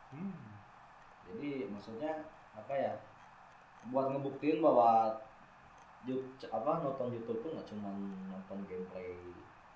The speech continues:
Speaker 2: apa,
Speaker 1: Hmm.
Speaker 2: Mobile Legends sama
Speaker 1: Iya. Kalau lu
Speaker 2: sama nge-vlogging doang gitu.
Speaker 1: tertarik geografi gitu, gua belakangan lagi ngikutin ini, Rare Earth, tau nggak?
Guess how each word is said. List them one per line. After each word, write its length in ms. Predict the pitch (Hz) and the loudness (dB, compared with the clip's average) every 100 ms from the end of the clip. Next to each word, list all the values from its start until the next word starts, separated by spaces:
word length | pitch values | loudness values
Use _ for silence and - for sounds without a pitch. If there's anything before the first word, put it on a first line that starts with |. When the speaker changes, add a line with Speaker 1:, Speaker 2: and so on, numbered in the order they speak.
| - - - - - - - - | -20 -20 -20 -20 -20 -20 -20 -20
Speaker 2:
apa, 260 | - 117 113 | -8 -2 -2
Speaker 1:
Hmm. 80 | 104 107 | -4 -8
Speaker 2:
Mobile 300 | 95 95 92 | -6 -4 -2
Legends 400 | 95 98 98 98 | -4 -2 -4 -4
sama 540 | 98 95 95 95 95 - - - - - - | -6 -6 -4 -4 -6 -8 -16 -20 -20 -20 -10
Speaker 1:
Iya. 200 | 117 104 - - - - - | -6 -6 -10 -16 -20 -20 -20
Kalau 200 | - 175 | 0 2
lu 100 | 196 | 4
Speaker 2:
sama 300 | 214 - 110 113 | 2 -2 -4 -4
nge-vlogging 500 | 120 110 107 113 110 | -4 -2 -2 -2 0
doang 340 | 104 120 110 | 4 4 4
gitu. 140 | 101 95 92 - - - - - - | 0 -10 -14 -16 -16 -16 -16 -18 -10
Speaker 1:
tertarik 320 | 170 165 156 | 2 4 4
geografi 320 | 147 143 143 | 2 0 0
gitu, 140 | 147 - 208 | -2 -4 -2
gua 240 | 233 226 | -2 -2
belakangan 380 | 156 139 180 214 | 0 2 2 2
lagi 160 | 160 143 | -2 -4
ngikutin 300 | 143 143 156 170 | -4 -4 -4 -4
ini, 140 | 156 151 | -6 -4
Rare 240 | 151 147 143 | 2 4 4
Earth, 220 | - 135 - | -2 -6 -6
tau 100 | 156 | -2
nggak? 180 | 139 123 | -2 -4